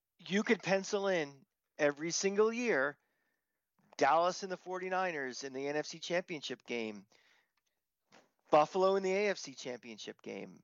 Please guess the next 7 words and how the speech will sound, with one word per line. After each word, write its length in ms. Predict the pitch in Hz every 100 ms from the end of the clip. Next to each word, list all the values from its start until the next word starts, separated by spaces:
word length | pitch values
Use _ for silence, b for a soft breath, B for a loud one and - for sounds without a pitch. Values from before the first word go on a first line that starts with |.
| _ _ _
and 180 | 165 156 147
then 380 | 170 165 175 170
the, 540 | 156 151 151 151 156
you 120 | 131
know, 160 | 135 143
the 180 | 135 147
subsequent 640 | 185 165 - 165 165 165